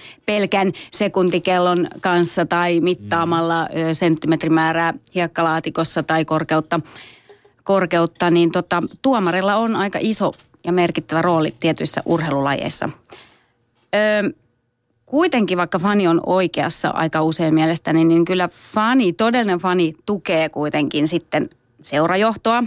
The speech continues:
Speaker 1: Urheilussa ei aina mene hyvin, menee aika usein huonosti, harvemmin paremmin, mutta sieltä vaikeuksien kautta voidaan nousta voittoon. Pitkä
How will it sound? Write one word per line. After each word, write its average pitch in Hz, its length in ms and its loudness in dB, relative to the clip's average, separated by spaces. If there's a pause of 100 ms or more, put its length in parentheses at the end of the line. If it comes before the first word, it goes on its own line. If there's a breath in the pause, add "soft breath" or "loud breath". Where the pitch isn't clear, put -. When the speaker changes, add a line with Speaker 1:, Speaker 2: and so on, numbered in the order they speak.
(180)
Speaker 1:
Urheilussa 160 640 -2
ei 147 160 0
aina 165 200 4
mene 156 240 4
hyvin, 185 360 2
menee 156 300 2
aika 170 240 -2
usein 170 260 0
huonosti, 202 560 2
harvemmin 180 520 2 (460 loud breath)
paremmin, 247 420 4
mutta 262 340 0 (340)
sieltä 247 360 0 (120)
vaikeuksien 233 440 0
kautta 202 280 0
voidaan 180 320 2
nousta 160 300 0 (240)
voittoon. - 420 -2 (500 loud breath)
Pitkä 226 240 -4